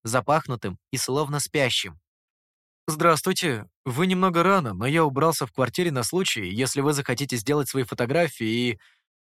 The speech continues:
Юноша в тёплых разноцветных носках замялся, увидев моего коллегу, и улыбка сползла с его лица.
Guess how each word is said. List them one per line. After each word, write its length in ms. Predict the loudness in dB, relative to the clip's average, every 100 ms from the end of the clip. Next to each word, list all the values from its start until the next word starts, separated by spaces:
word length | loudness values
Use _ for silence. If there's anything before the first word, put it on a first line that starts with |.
| _
Юноша 400 | -4 -2 -2 -4
в 60 | -4
тёплых 340 | -4 -2 -2
разноцветных 680 | -2 -2 -4 -2 -4 -6 -8
носках 340 | -6 -2 -2
замялся, 640 | -2 -4 -2 -2 -2 -4 -8 _ _ -8
увидев 360 | -4 -2 -4
моего 260 | -2 -2 0
коллегу, 480 | 0 0 0 -4 -10 _ _ _ -4
и 60 |
улыбка 460 | 0 2 0 0 -2
сползла 500 | 2 0 2 0 -2
с 100 | -2
его 180 | -2 0
лица. 420 | -2 -4 -8